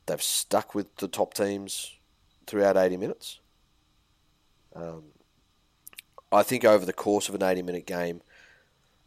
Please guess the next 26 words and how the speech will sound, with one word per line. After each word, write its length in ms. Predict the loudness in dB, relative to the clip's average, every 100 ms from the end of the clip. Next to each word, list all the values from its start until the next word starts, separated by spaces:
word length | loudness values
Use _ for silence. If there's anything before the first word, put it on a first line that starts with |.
| _ _ -6
Penrith 320 | -2 -2 -2
are 40 |
gonna 140 | -4 -2
play 220 | 2 2
at 60 |
a 40 | 2
bit 100 | -4
of 60 |
a 60 | -4
faster 360 | -4 -4 -4 -8
pace 500 | -4 -4 -4 -12 -16 _ _ -20 _ _ -10
than 160 | -4
anybody 400 | -2 0 0 2
else 220 | 2 0
they've 220 | -4 -6 -2
played. 320 | -2 -2 -4 _ _ -20 _ _ -14
Um, 600 | -10 -10 -10 -14 -18 -20 _ _ _ _ _ _ _ _ _ _ _ _ _
but, 260 | 2 2 -2 -18 _ -4
you 100 | -2
know, 80 | -2 _ _ _ _ _ _ _ 0
they, 180 | 0 0 -6 _ _
they 120 | -2
didn't 240 | -2 -4 -4
win 160 | -2
last 320 | 0 0 0 -2
week 220 | -2